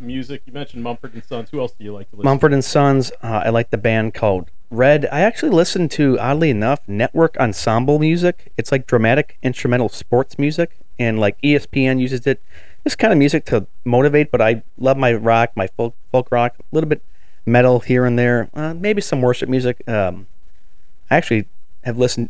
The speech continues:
Speaker 2: uh, today I was listening to the Bible, just Bi-, Bible narration, so that's pretty cool. I, it,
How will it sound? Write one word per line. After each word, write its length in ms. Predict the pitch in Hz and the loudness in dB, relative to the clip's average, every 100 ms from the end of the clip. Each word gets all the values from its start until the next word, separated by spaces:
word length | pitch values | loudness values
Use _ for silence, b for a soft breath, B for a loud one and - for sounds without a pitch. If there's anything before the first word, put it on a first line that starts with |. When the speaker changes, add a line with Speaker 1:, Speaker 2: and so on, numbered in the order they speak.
| - | -4
Speaker 2:
uh, 60 | |
today 320 | - - 160 | -4 0 4
I 60 | 196 | 4
was 140 | 123 | 4
listening 280 | 120 123 - | 2 0 0
to 80 | - | -2
the 80 | 98 | 0
Bible, 480 | 90 131 127 110 - - | 4 4 4 0 -2 -2
just 180 | 113 - - - | -2 -2 -8 -4
Bi-, 80 | - | -2
Bible 460 | 202 - 107 113 139 | -2 0 2 4 2
narration, 460 | 107 85 95 - | 0 -2 -4 -6
so 120 | 113 123 | -2 0
that's 100 | 123 | 0
pretty 200 | - - | -4 -4
cool. 80 | - | 0
I, 200 | 151 - - | 0 -2 -4
it, 160 | 143 | -4